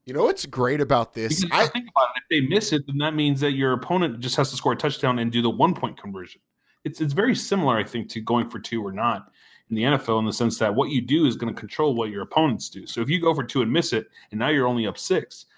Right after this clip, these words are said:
Speaker 2: you made it easier for your other, for the other team to just take the lead.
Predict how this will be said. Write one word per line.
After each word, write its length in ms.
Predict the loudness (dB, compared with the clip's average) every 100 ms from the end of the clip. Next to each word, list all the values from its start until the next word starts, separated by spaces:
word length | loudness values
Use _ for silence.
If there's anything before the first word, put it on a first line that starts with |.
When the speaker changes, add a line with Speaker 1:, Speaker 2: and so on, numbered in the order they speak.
| _
Speaker 2:
you 100 | -2
made 160 | 2 2
it 100 | 0
easier 360 | -2 0 4 2
for 160 | 0 -2
your 160 | 2
other, 340 | 2 2 -2 -6 _ _ _
for 80 | -2
the 100 | 2
other 140 | 2
team 240 | 0 -6 -6
to 80 |
just 280 | -6 -8 -8
take 180 | -14 -14
the 80 | -12
lead. 200 | -12